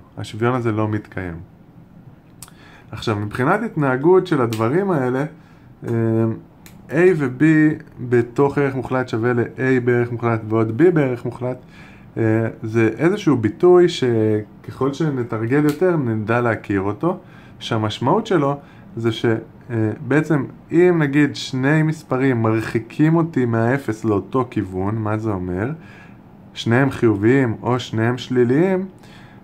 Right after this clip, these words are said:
אה, אז זה ייקח אותי לאותו כיוון כמו אלה. אה, אבל אם שני המספרים, אה,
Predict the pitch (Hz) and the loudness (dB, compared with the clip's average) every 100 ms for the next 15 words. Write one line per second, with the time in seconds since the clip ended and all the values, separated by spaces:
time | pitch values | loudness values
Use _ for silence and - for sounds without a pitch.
0 | - 117 113 113 113 110 - - - - | -8 -2 2 2 0 -2 -10 -20 -12 -4
1 | 110 101 - - - - - 131 113 117 | -2 -4 -12 -20 -20 -20 -16 -4 0 2
2 | 147 156 180 180 127 113 151 151 139 139 | 2 0 2 2 4 2 2 0 0 0
3 | 135 135 117 113 117 101 95 87 - - | -2 -2 -2 -2 -2 -4 -4 -6 -10 -20
4 | - - - - - - 110 107 - 104 | -20 -20 -20 -20 -20 -6 -2 -2 -4 -2
5 | 151 175 101 - 165 180 - 156 185 165 | 2 2 2 0 -2 -2 0 2 2 0
6 | 170 123 135 170 117 | -2 -2 2 2 0